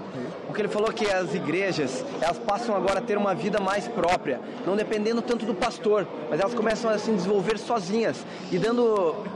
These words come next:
é, continuidade a novas igrejas. E o pastor, mesmo olhando de longe, vai poder tá vendo o desenvolvimento, porque elas conheceram a maturidade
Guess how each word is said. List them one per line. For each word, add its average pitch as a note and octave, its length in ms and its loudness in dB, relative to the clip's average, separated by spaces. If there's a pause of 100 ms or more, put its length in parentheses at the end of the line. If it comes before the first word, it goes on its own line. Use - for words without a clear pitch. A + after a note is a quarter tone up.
(140)
é, D3 560 4
continuidade F#3 680 0
a F#3 80 2
novas A#3 460 0
igrejas. F3+ 460 0 (440)
E F3 80 0
o E3+ 40 2
pastor, A#3 260 0
mesmo B3 320 2
olhando A3+ 300 2
de F#3 120 -2
longe, G3+ 520 2 (280)
vai F#3+ 80 0
poder A3+ 460 0 (100)
tá A3+ 80 0
vendo A3+ 260 -2
o - 20 0
desenvolvimento, A#3+ 800 2
porque F3+ 220 -2
elas A3 160 2
conheceram A#3 680 0
a G#3+ 60 0
maturidade F#3+ 720 0